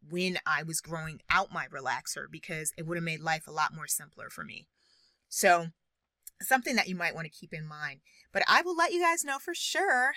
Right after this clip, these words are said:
how this <laughs> rice water treatment works. So I'll probably update you guys in about a month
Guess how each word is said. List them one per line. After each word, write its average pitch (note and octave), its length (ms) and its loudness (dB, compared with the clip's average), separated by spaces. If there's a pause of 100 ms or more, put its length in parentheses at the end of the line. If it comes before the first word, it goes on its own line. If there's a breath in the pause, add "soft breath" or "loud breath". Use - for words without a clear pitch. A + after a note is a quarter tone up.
how G#3 240 6
this G#3 260 4
<laughs> - 0 -
rice G3 320 4
water G#3 260 2
treatment F3 460 -6
works. E3 400 -2
So E3+ 220 6 (360 loud breath)
I'll A3+ 80 2
probably A3+ 500 4
update G3 400 2
you F#3+ 160 -6
guys E3+ 320 4
in F3+ 100 -8
about E3 360 2
a F3+ 80 -4
month E3 440 -8